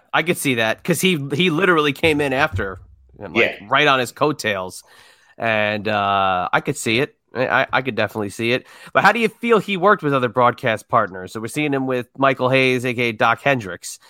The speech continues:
Speaker 1: at that point. How do you think he works with a guy like Hendricks, who's a dialed-up game show host style version of Michael Hayes?
Speaker 2: Yes, I, so thi-, this is interesting. I think, I think they have a good back and forth. I,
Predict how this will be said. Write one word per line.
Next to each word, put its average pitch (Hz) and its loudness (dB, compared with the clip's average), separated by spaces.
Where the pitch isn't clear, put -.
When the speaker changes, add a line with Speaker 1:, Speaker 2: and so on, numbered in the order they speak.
Speaker 1:
at 98 -4
that 110 0
point. 107 0
How 135 2
do 156 0
you 151 0
think 147 -4
he 147 -2
works 135 2
with 117 -2
a 113 -2
guy 110 4
like 107 0
Hendricks, 120 0
who's 139 2
a 135 4
dialed-up 135 2
game 151 4
show 147 4
host 139 2
style 127 2
version 120 0
of 110 -2
Michael 107 -2
Hayes? 95 -8
Speaker 2:
Yes, 147 4
I, 127 -2
so 127 4
thi-, - 2
this 175 4
is 180 -2
interesting. 120 0
I 107 4
think, 135 -4
I 110 2
think 147 -2
they 117 2
have 117 2
a 98 -10
good 90 -6
back 95 -2
and 80 -12
forth. 90 -6
I, 98 0